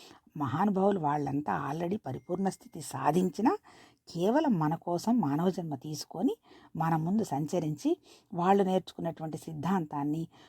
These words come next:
వాళ్ళ అనుభవం పొందిన అనుభవాలని మనకి చెప్పి పోయినారన్నమాట. ఆ తర్వాత ఇట్లనే ఆయనకి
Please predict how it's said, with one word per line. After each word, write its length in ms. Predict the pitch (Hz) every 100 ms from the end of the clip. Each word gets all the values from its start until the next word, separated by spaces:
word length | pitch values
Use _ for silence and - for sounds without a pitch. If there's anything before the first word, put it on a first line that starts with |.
| _
వాళ్ళ 280 | 156 180 175
అనుభవం 380 | 165 180 180 180 -
పొందిన 220 | 165 156
అనుభవాలని 600 | 143 165 185 165 156 254 349
మనకి 240 | 156 -
చెప్పి 300 | - 131 -
పోయినారన్నమాట. 680 | 302 151 151 135 127 139 135 - - - - _
ఆ 100 | 160
తర్వాత 400 | 160 165 226 226
ఇట్లనే 340 | 202 160 196 190
ఆయనకి 400 | 160 160 -